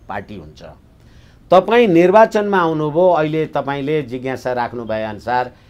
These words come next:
हामीलाई नेपाली जनताले बहुमत दिएनन्, त्यस कारणले गर्दा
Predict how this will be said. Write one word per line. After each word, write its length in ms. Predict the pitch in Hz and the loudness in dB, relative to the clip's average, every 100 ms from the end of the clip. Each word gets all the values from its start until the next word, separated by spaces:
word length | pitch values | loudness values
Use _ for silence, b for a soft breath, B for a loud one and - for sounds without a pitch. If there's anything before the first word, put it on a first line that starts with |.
| b - | b -8
हामीलाई 440 | 117 127 127 127 | -6 -4 -4 -4
नेपाली 420 | 117 107 117 113 | -6 -6 -6 -6
जनताले 420 | 110 110 110 110 | -10 -8 -8 -8
बहुमत 440 | 95 104 104 104 95 | -6 -6 -6 -6 -12
दिएनन्, 460 | 92 98 95 123 | -12 -10 -10 -10
त्यस 200 | 117 110 | -10 -10
कारणले 380 | - 113 113 113 | -8 -6 -6 -8
गर्दा 420 | 107 101 113 113 | -8 -6 -4 -4